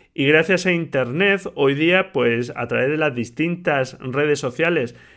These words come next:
específicas de fotografía como Instagram, Pinterest, Flickr, quinientos P X, uno X punto com, etcétera, etcétera, pues puedes, eh, establecer una comunicación,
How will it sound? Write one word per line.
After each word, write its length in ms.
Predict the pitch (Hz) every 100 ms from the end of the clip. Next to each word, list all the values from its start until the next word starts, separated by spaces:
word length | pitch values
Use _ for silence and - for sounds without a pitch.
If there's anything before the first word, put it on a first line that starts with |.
| _ _
específicas 760 | 135 131 113 - 175 180 160 131
de 100 | 127
fotografía 540 | 139 120 113 170 190
como 240 | 175 123 110
Instagram, 1040 | 107 104 104 131 151 151 147 143 135 -
Pinterest, 880 | 143 165 143 139 139 147 147 139 -
Flickr, 500 | 139 147 151 151 143
quinientos 380 | 135 120 120 110
P 260 | 110 139
X, 420 | 160 147 143 143 139
uno 240 | 123 120
X 180 | 117 120
punto 380 | - 110 107 104
com, 380 | 147 156 151 156 - _ _
etcétera, 520 | 120 117 151 151 135
etcétera, 560 | 120 131 127 160 175 - - _ _
pues 320 | 131 127 127
puedes, 600 | - 147 165 180 180 - 156
eh, 380 | 123 117 117 -
establecer 720 | 131 - 123 120 120 208 226
una 460 | 190 147 143 135 123
comunicación, 840 | 131 120 117 113 - 151 160